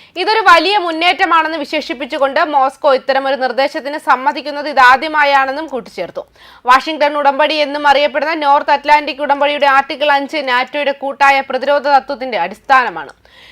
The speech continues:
യൂറോപ്പിലോ വടക്കേ അമേരിക്കയിലോ ഉള്ള സഖ്യത്തിലെ മുപ്പത്തിരണ്ട് അംഗങ്ങളിൽ ആർക്കെങ്കിലും നേരെ ഒരു സായുധ ആക്രമണം ഉണ്ടായാൽ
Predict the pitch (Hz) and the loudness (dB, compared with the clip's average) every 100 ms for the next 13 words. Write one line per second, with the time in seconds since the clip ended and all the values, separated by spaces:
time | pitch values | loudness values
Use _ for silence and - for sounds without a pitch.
0 | _ 302 359 381 381 403 381 294 302 330 | _ -4 4 4 6 4 6 6 4 4
1 | 370 359 359 359 349 349 339 330 339 311 | 2 2 -2 -2 -2 -2 -2 -2 -2 -4
2 | 320 277 330 320 294 320 302 311 302 285 | -4 -4 -2 -2 -2 -4 0 0 4 2
3 | 285 285 294 294 226 240 - 294 277 285 | 2 -2 -2 0 2 2 0 -6 -4 -4
4 | 277 269 285 269 - 277 233 254 294 247 | -2 2 2 0 0 2 2 4 6 6
5 | 247 294 302 285 262 240 233 277 | 4 -4 -2 -4 0 4 6 4